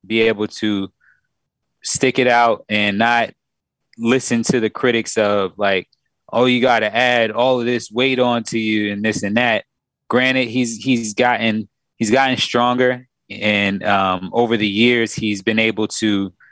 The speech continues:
use, you know, pause, use his body, um, better than, like, than what he did his first year or two or whatnot. But the same could be said for players like Steph and stuff like that. You develop and you grow into your N B A,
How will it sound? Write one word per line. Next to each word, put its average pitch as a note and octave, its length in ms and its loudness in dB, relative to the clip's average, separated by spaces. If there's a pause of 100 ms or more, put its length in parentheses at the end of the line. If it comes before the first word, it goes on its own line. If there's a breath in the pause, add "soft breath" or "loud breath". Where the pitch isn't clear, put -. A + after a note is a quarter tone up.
(340 soft breath)
use, A2+ 560 2
you G#2 140 0
know, F#2+ 200 2
pause, A2+ 460 0
use A2 180 -2
his G#2 140 -2
body, G#2+ 540 -2 (540)
um, F#2 680 0 (320)
better A#2+ 480 0
than, G2+ 420 -2
like, G2 420 -2
than G#2 200 -2
what G#2+ 100 2
he G#2 80 0
did G2+ 180 0
his G2+ 120 -2
first - 340 -2
year A2 320 0
or G2 60 0
two F#2+ 500 -6
or G2 160 0
whatnot. G2 460 0 (360 loud breath)
But A#2+ 100 2
the B2 60 2
same C3+ 220 0
could A#2+ 140 -2
be A#2+ 100 2
said B2+ 300 2
for A2+ 160 0
players G#2+ 320 2
like G2 180 0
Steph G#2 400 0
and G2 80 -6
stuff G2 220 -2
like F#2+ 160 -2
that. F#2 160 0
You G#2+ 100 -6
develop A2+ 560 0
and G#2 100 -6
you G2+ 80 -6
grow G#2+ 300 2
into A2 300 -4
your G2 120 0
N G2+ 200 -2
B G2 200 0
A, G2+ 300 0